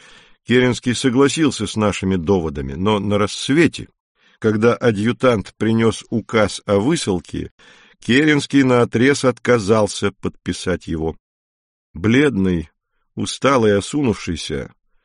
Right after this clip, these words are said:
он долго сидел над бумагою, моргая красными воспалёнными веками, и мучительно утюжа ладонью наморщенный лоб.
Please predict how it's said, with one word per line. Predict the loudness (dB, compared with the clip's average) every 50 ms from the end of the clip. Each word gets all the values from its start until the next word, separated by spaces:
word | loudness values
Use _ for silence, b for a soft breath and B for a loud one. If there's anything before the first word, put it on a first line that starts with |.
| _ _ _ _ _
он | -2 0 0 0 2
долго | 2 0 2 2 0 0
сидел | -2 -2 -4 -2 0 0 0 2
над | 2 0 0
бумагою, | 0 0 0 2 2 2 2 2 2 0 0 2
моргая | 2 0 0 0 2 2 2 2 0
красными | -2 -2 -2 0 0 0 0 -2 -4 -2 -2 -2
воспалёнными | -2 -4 -6 -6 -4 -2 0 0 0 0 0 0 0 0 0 0
веками, | 0 0 -2 -2 -2 -2 -2 -2 -2 -2 -2 -2
и | -2
мучительно | 0 0 -2 -2 -4 -6 -6 -4 -2 -2 -2 0 -2 -2 -4 -6
утюжа | -8 -8 -6 -4 -4 -4 -2 0 0
ладонью | 0 0 0 0 2 2 2 2 2 0 0 0
наморщенный | 0 0 0 0 -2 -2 -4 -6 -6 -4 -2 -2 -2 -2
лоб. | -2 -2 -4 -6 -8 _